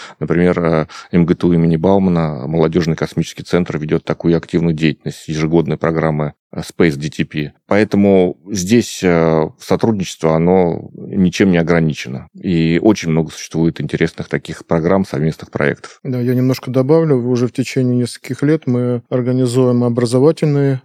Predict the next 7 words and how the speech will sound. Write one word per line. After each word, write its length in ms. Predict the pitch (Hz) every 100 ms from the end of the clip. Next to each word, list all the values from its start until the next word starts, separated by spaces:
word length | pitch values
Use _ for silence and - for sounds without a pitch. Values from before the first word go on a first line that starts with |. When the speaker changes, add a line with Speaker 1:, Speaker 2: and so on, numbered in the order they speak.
| -
Speaker 2:
э, 280 | 135 131 127
программы 540 | 131 127 131 127 123 120
с 320 | - - - 127 123 113
представителями 840 | 127 - 139 127 123 131 117 120 117
стран 400 | - 127 123 123
Индии, 400 | 123 113 117 113
Бразилии, 720 | 113 117 113 120 113 113 110